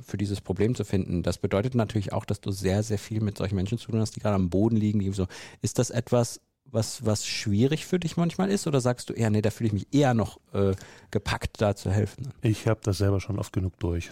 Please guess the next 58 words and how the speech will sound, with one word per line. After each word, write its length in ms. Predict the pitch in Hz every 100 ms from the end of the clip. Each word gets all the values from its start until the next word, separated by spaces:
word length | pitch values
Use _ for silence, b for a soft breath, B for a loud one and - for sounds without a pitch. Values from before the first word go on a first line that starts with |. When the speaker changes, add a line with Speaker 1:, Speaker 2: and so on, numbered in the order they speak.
| -
Speaker 2:
Also 180 | - 101
Speaker 1:
Mhm. 60 | 104
Speaker 2:
von 120 | 98
der 140 | 95
Seite 180 | 95 92
her, 220 | 90 92
ich, 240 | 92 - -
ist 120 | 123
nicht 200 | 117 -
das 120 | 98
erste 220 | 95 -
Mal, 120 | 92 92
dass 160 | 90
ich 120 | 90
wieder 180 | 104 95
aufstehe. 440 | 92 - 98 95 92
Und 220 | 110 101
Speaker 1:
Aber 140 | 123
es 80 | 113
ist 100 | 110
ja 100 | 151
nochmal 220 | 156 143 101
was 140 | 95
anderes, 400 | - 95 165 -
wenn 100 | 120
du 60 | 82
mit 160 | 65
anderen 420 | 92 147 180 180
dann, 220 | 170 139 107
die 60 |
Speaker 2:
Ja, 80 | 117
Speaker 1:
das 80 | 156
auch 300 | 160 208 165
Speaker 2:
aber 60 | 139
Speaker 1:
haben. 100 | 135
Speaker 2:
man 180 | 135
weiß, 320 | 123 135 131 139
man 120 | 127
findet 260 | 135 131 117
die 60 |
Lösungsansätze 720 | 117 127 131 110 107 110 - 107
doch 220 | 110 -
schneller, 420 | 101 101 98 87
weil 160 | 101 104
man 140 | 104
Speaker 1:
Mhm. 60 | 104
Speaker 2:
sich 200 | - 131
in 120 | 107
die 60 |
Lage 360 | 101 107 104 104
sehr 160 | - 107
gut 180 | 110
hineinversetzen 600 | 107 104 107 98 98 - 92
kann. 200 | 95 92
Man 340 | 92 92 90
kriegt 340 | - 104 - 110
eher 140 | 104
mit, 340 | 104 95 -